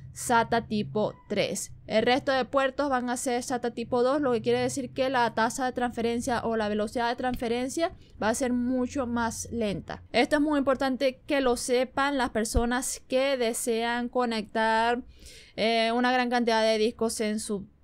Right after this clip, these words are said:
P C. X noventa y nueve a su misma vez tiene compatibilidad completa con el overclocking y a su misma vez tiene turbo boost.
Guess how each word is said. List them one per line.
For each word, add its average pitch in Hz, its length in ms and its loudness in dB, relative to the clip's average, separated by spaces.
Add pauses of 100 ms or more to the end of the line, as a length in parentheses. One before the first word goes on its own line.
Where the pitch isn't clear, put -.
(100)
P 196 120 0
C. - 360 -6
X 311 280 2
noventa 320 280 2
y 269 40 0
nueve 254 320 2
a 254 120 -2
su 269 100 -4
misma 269 240 0
vez 254 340 -2
tiene 254 460 -2
compatibilidad 220 960 0
completa 247 640 -2 (400)
con 262 280 2
el 240 300 0
overclocking 247 800 0
y 226 100 -2
a 254 60 0
su 254 80 -6
misma 247 220 0
vez 262 120 0
tiene 247 360 0
turbo 247 640 2 (100)
boost. 190 500 -2